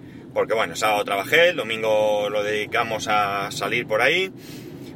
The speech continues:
Pero la verdad es que, bueno, me he quedado yo una vez más, y creo que ya van cuatro años consecutivos, con ganas de asistir. Me da mucha envidia, eh, leyendo lo que la gente pone,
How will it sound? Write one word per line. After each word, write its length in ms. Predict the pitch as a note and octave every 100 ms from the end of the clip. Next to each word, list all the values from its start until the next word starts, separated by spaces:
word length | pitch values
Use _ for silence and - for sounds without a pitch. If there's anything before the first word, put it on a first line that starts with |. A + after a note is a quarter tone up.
| -
Pero 360 | D3 C#3+ C#3
la 100 | C3+
verdad 220 | C#3 C#3 D3+
es 80 |
que, 520 | - E3 D#3+ D3+ C#3 B2
bueno, 260 | B2 A#2
me 120 | A2+
he 40 | A2
quedado 200 | B2+ A#2+
yo 380 | B2 B2+ C3 C3+
una 300 | C#3+ C#3+ C3+
vez 180 | C#3 B2+
más, 460 | D3 C3+ C3 - - - - - - - - - -
y 120 | -
creo 140 | A#2+ A#2+
que 80 | A#2+
ya 120 | A#2+
van 320 | B2 A#2 F#2
cuatro 320 | F2+ C3 B2+ B2
años 220 | B2 A2
consecutivos, 840 | G#2+ G2+ B2+ B2 C3+ A2+ A2 - - - - -
con 180 | D#3 D#3
ganas 560 | C#3 C3+ C3 C3 - - B2
de 320 | A#2 A2 - - - -
asistir. 640 | A2+ - G2+ - B2+ F#2 - - - - - - -
Me 180 | G#2+ A#2
da 640 | B2 B2+ B2+ B2+ A#2+ A2+ - - - - - - -
mucha 240 | E3 D#3+
envidia, 500 | C#3 C#3 D3 E3+ G3 - - - - - - - - -
eh, 340 | G#2+ G#2 G2+
leyendo 580 | A#2 A#2+ C3+ C3+ C3+ C3
lo 120 | B2+
que 100 | C3
la 120 | A#2
gente 320 | - B2 A#2+ G2+
pone, 680 | B2 C3 B2+ B2+ B2+ C3